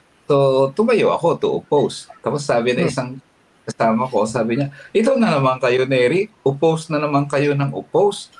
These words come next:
Speaker 1: Sabi ko, "Eh, propose kayo ng propose eh." <laughs> Huwag kaya kayo propose. Hindi naman kami oppose, di ba? Parang ganun. So, sa move on naman, nabanggit ko na nga kanina,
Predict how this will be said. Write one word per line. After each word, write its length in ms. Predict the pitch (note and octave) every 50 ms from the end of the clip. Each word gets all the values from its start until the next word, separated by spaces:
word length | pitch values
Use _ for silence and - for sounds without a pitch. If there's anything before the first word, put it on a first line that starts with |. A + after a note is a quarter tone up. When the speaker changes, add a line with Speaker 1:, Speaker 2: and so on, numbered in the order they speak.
| -
Speaker 1:
Sabi 300 | - - B3+ C#4+ C#4 C#4
ko, 160 | A3+ A#3+ C4
"Eh, 160 | B3 A#3+ B3 -
propose 540 | _ - B3+ B3+ - - B3 B3+ A#3+ A3+ -
kayo 240 | - A#3 A#3+ B3 A#3
ng 240 | A3+ A#3+ A#3 A3
propose 500 | - G3+ F#3 - - A3 C4 C#4 A#3+ - -
eh." 200 | - B2+ C3+ -
<laughs> 240 | _ - D3 C#3+ - - - - - - - _ _ -
Huwag 180 | G3+ A3+ C#4 A3+
kaya 300 | A3 C4+ C4 C4+ C4+ -
kayo 240 | - - A3 A#3+ - - - -
propose. 540 | _ - A3 G#3+ - - D#3 C#3 C3+ - -
Hindi 180 | G3+ A3+ B3+ C4
naman 260 | B3+ A#3 G3 E3 C#3+
kami 280 | C3+ C3+ B2 B2+ B2 A#2
oppose, 600 | A2+ C#3 E3+ C4 D4 - - G3 C3 A2+ A2+ -
di 80 | A#2+ A2+
ba? 220 | A2+ B2+ C3 C#3 - - - - - - -
Parang 340 | _ - D3+ E3+ F3 F3 F3+
ganun. 280 | F3 D#3+ D#3+ D#3+ D#3+ D#3+
So, 140 | D#3+ - G#3
sa 220 | G#3 G#3 A3 G#3+ G#3
move 240 | - - F3 E3 -
on 160 | A#2+ D3 D#3+
naman, 300 | E3+ F3 E3+ E3 C3+ C3 D3
nabanggit 400 | D#3+ E3+ F3+ F3 E3+ E3+ E3+ -
ko 140 | - E3+
na 80 | E3 E3
nga 220 | D#3+ D#3+ D#3+ D#3+ D#3+
kanina, 800 | D#3+ D#3+ D#3+ E3+ E3+ E3 D#3+ C#3 A#2+ A#2 A#2 - - C3 C#3